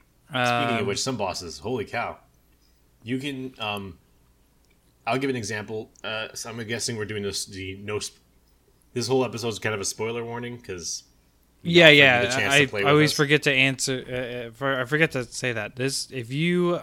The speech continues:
Speaker 2: are worried about spoilers in a game that we're doing on SideQuest, I'm sorry. We're spoiling the crap out of these games.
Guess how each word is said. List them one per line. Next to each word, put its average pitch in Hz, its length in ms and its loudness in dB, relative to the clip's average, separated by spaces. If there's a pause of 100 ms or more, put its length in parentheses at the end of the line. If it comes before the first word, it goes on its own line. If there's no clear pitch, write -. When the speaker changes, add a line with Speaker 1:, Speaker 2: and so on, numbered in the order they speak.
Speaker 2:
are 135 240 2
worried 160 300 2
about 147 260 4
spoilers 143 500 0
in 123 100 -4
a 117 60 -4
game 120 260 -2
that 113 100 -10
we're 113 160 -8
doing 110 280 -6
on 104 100 -10
SideQuest, 113 600 -6
I'm 110 200 -6
sorry. 107 540 -6 (600)
We're 127 240 -2
spoiling 123 460 -2
the 107 100 -8
crap 110 360 -6
out 101 100 -6
of 101 80 -10
these 98 160 -10
games. 98 440 -12